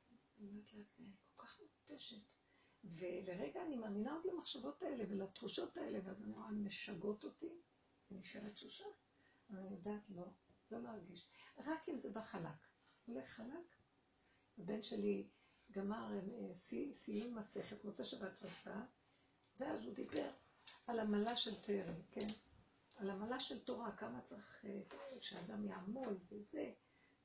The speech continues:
נו, מה שאנחנו אומרים, כן, אה, יש איזה פיוט כזה, שיר כזה. אה, "מה יתרון לאדם", זה לא, זה מהקהלת, "מה יתרון לאדם שיעמול תחת,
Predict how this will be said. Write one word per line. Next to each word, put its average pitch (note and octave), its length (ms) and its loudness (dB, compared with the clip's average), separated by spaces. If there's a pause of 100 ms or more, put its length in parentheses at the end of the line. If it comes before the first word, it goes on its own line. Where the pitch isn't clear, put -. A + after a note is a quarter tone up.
נו, D4+ 200 0
מה D4 100 0
שאנחנו F#4+ 420 0
אומרים, E4 300 -2
כן, C#4+ 300 -2
אה, A3 800 -2
יש A#3 140 -8
איזה A3 240 -10
פיוט A3+ 220 -2 (100)
כזה, E3+ 320 -2 (140)
שיר - 300 0
כזה. F3 280 -4 (1120)
אה, F3+ 420 -4 (3750)
"מה A#3 160 10
יתרון A#3+ 520 4
לאדם", G3 560 2 (300)
זה G#3 140 2
לא, C#4+ 200 2 (640)
זה G#3 100 2
מהקהלת, G3 800 4
"מה B3 140 8
יתרון B3 360 4
לאדם G#3 540 6
שיעמול A3 520 4
תחת, A#3 320 0